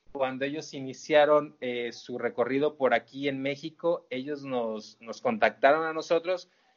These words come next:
para preguntarnos si, pues, varias cosas acerca del, del mundillo de las combis. Y ellos tuvieron muchos problemas de reparación, eh, con la combi que eligieron. Eh, no llevaba un motor original, era otro tipo de motor, pero tuvieron muchos problemas.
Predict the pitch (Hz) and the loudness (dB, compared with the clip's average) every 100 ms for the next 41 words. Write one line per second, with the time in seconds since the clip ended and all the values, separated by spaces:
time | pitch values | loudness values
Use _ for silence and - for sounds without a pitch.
0 | _ - 135 175 175 143 135 147 160 175 | _ 2 4 4 0 -4 0 0 2 -8
1 | 170 - 135 123 120 117 113 110 _ 135 | -8 -12 -10 -10 -10 -10 -10 -12 _ -4
2 | 131 165 185 175 170 170 - 143 175 147 | 8 8 8 2 -2 -2 -4 -6 -2 -2
3 | 117 117 120 120 131 156 139 110 - - | -4 -10 -10 -8 -2 0 0 -2 -6 -2
4 | 135 135 107 - _ _ _ _ - - | -2 -2 -12 -16 _ _ _ _ -20 -16
5 | 139 143 143 143 156 151 170 165 156 160 | -10 -8 -4 -4 -4 -4 -6 -4 -4 -4
6 | 156 156 175 202 - - - 131 127 135 | -4 -2 -2 -2 -8 -14 -4 -2 -2 -2
7 | 139 123 107 - 107 107 - 135 180 208 | -2 -4 -6 -6 -6 -6 -4 -4 -4 -8
8 | _ _ _ _ _ 113 110 107 104 - | _ _ _ _ _ -6 -2 -4 -6 -6
9 | 107 104 101 - 139 143 143 139 123 107 | -4 -4 -4 2 2 2 -6 -4 -4 -4
10 | 110 107 156 165 196 220 - _ 127 123 | -6 -4 4 6 6 2 -4 _ -6 -2
11 | 139 160 156 156 160 151 - 143 143 139 | 0 8 8 8 0 -4 0 0 0 -2
12 | 127 139 151 180 143 135 139 139 139 143 | -6 -6 -4 -2 -4 -4 -6 -14 -8 -6
13 | 143 147 180 _ _ _ 120 120 131 147 | -6 -6 -6 _ _ _ -8 -2 -2 0
14 | 147 147 143 - - 120 120 120 113 - | -2 -6 -6 -12 0 2 2 -2 -4 -8